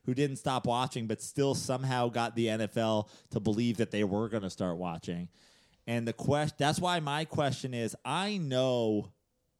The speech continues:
what those people want. They wanted those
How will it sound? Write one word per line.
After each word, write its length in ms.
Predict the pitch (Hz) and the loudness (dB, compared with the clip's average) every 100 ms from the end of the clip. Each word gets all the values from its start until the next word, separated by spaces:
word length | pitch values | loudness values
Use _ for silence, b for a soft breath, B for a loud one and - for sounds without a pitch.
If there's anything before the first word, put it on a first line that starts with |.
| _ | _
what 360 | - 110 110 104 107 | -2 2 2 0 -4
those 400 | 101 107 110 110 | 2 4 4 2
people 720 | - - 101 - 92 85 85 - _ _ _ _ _ _ | -4 -6 -4 -4 -2 -2 -4 -12 _ _ _ _ _ _
want. 340 | 101 98 92 | -6 -6 -4
They 280 | 95 135 180 | 0 2 2
wanted 500 | 147 120 123 117 101 | 2 2 0 0 0
those 300 | 107 107 95 | 2 2 -2